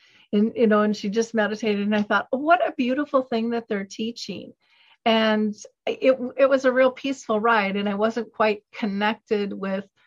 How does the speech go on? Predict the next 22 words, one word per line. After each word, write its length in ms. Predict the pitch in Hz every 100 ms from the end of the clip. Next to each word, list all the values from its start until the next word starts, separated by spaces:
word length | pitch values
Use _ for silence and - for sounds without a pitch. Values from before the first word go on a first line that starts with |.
| _ _
why 240 | 196 220 226
she 220 | - 214
needed 340 | 208 220 202
the 80 | 175
quiet, 560 | - - 220 202 196 -
but 120 | 190
I 60 | 202
think 240 | 269 285
it 80 | 214
was 180 | 208 -
just 240 | 208 -
more 160 | 202 202
she 140 | 208
wanted 180 | 202 196
to 160 | 202 -
connect 300 | - 202 -
with 180 | 196
nature 380 | 208 190 202 220
on 160 | 202 190
a 60 |
different 380 | 185 208 196 185
level, 520 | 196 190 214 254 339